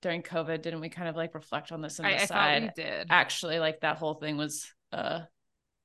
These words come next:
Speaker 1: a scam?"
Speaker 2: You know, th-, this group in general, I, I feel is not of twenty twenty-three.
Speaker 1: I agree. I agree.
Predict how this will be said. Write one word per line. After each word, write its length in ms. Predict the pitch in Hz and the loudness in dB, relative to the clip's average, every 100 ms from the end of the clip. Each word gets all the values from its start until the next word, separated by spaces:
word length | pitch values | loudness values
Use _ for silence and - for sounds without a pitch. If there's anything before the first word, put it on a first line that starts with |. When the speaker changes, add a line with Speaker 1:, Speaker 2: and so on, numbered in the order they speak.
| _ _ _ _ _ _ - | _ _ _ _ _ _ -12
Speaker 1:
a 20 | |
scam?" 480 | - - 127 135 180 - _ - - - - - 285 | -8 -2 2 2 0 -8 _ -20 -18 -18 -20 -10 0
Speaker 2:
You 80 | |
know, 180 | 320 330 | 4 4
th-, 220 | 320 320 233 | 4 0 0
this 220 | 320 247 | 0 0
group 280 | 277 349 440 440 | -2 -2 0 -2
in 80 | 294 | 0
general, 400 | 196 185 190 185 | 0 0 2 4
I, 180 | 175 170 - | 4 2 0
I 160 | 170 | -4
feel 1120 | 165 - 180 175 170 165 165 156 151 147 131 - | -6 -4 2 2 4 2 2 0 0 -2 -4 -6
is 220 | 165 170 | -8 -4
not 420 | 160 156 156 151 | -2 2 0 0
of 360 | 151 143 147 143 | -2 -2 -4 -10
twenty 460 | - 160 151 151 | -10 -8 -8 -10
twenty-three. 960 | 143 147 143 - - - - - - 180 _ - | -10 -12 -12 -14 -14 -12 -10 -10 -14 -18 _ -8
Speaker 1:
I 120 | 262 294 | 0 2
agree. 480 | 254 254 196 175 - _ | 6 6 6 2 -8 _
I 120 | - 208 | 6 6
agree. 460 | 208 196 165 160 | 6 0 0 -2